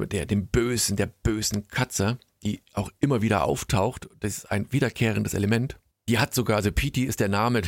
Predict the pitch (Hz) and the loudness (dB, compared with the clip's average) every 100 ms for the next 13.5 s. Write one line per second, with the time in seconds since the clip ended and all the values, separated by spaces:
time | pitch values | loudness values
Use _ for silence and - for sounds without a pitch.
0 | 76 123 107 - 101 113 113 117 - 98 | -2 -2 -4 -4 -4 -4 -4 -6 -6 -4
1 | 98 - 101 101 101 - _ _ - 110 | -4 -2 -2 -2 -2 -8 _ _ -4 0
2 | 104 - 127 104 90 107 104 98 - 110 | 2 2 4 2 2 2 2 2 0 0
3 | 101 98 95 98 - 98 98 98 - - | 2 0 0 0 2 0 0 -2 -4 -8
4 | - - - 110 107 104 - - 107 101 | -20 -20 -4 0 2 0 -4 -10 -6 -2
5 | 117 120 117 117 113 - _ - 139 - | 0 2 4 4 2 -4 _ -2 -2 2
6 | 120 - 107 123 131 127 110 - - - | 0 0 0 0 0 0 -2 -2 -14 -20
7 | 76 - 107 123 110 - 117 127 - 110 | -12 -8 -4 -2 -4 -2 -2 -2 -2 -2
8 | - - 110 127 147 117 113 113 104 107 | 0 0 0 0 2 4 4 2 2 2
9 | 110 110 104 - 123 104 107 107 - - | 2 0 -2 0 0 2 2 2 -2 -10
10 | - _ - 101 104 98 104 101 101 113 | -20 _ -6 -2 0 0 0 0 0 0
11 | 107 110 117 107 107 98 107 - 98 98 | 2 2 2 0 0 0 0 0 0 2
12 | 104 - 104 98 98 98 98 - 101 98 | 0 -2 -2 -2 -4 0 -2 -2 -4 -2
13 | 92 - 101 95 | -4 -6 -4 -4